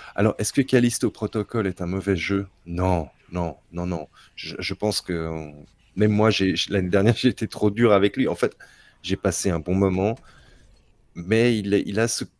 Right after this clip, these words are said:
côté tellement proche de, de Dead Space et,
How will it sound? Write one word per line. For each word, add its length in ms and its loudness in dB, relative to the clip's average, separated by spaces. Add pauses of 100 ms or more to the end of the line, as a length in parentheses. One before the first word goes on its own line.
(260)
côté 340 -4 (200)
tellement 340 0
proche 400 -4
de, 220 0
de 180 -4
Dead 200 0
Space 520 -2
et, 340 -4